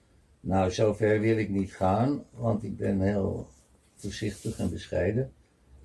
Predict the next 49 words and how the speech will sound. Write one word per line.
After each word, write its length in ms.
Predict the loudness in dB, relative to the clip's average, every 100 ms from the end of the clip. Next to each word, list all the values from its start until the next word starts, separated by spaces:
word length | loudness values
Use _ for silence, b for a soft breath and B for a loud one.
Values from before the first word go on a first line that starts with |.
| _
Kijk, 220 | -2 -2 -2
als 140 | -6
je 120 | -6
denkt 300 | -2 -2 -2
wat 180 | -4 -8
ik, 120 | -10 -14 -8
wat 200 | -8 -8
ik 120 | -14 _
denk 360 | -12 0 0 2
dat 160 | -4
gaat 200 | -6 -8
gebeuren, 540 | -8 -8 -2 0 0 -4
dat 200 | -6 -8
is, 200 | -12 -10
zo 180 | -2 -2
simpel 380 | 0 -2 0 0
is 180 | 0
het 140 | -2 -6
niet. 220 | -6 -6 -10 b b b b -20 -20 -12 -2
Er 100 | 0
is 160 | 2
ook, 440 | 2 2 -4 -20 -20 _ _ -2
kijk, 200 | -2 -2
ik, 240 | -6 -10 -12
ik 100 | -4
merk 300 | 2 2 2
in 100 | 0
mijn 140 | 0 0
eigen 240 | -2 0
bewustzijn 440 | 0 0 0 0
dat 140 | 0 0
er 80 | 0
altijd 360 | 0 0 -2
een 100 | -2
bewustzijn 480 | 2 2 0 0 2
was 220 | 2 0
wat 200 | -2 -4
zei 240 | 0 0 0
van, 180 | 0 -2
"Ja, 420 | 0 -2 -2 -4 -8 b b b b -20 -20 -20 -20 _
dat 180 | -6 -2
duurt 200 | -2 0
niet 180 | -2 -2
zo 100 | 0
lang 260 | 2 2
meer," 500 | 2 0 0 0 0
en 140 | -2 -4
dat, 260 | -4 -2
dat. 220 | 0 0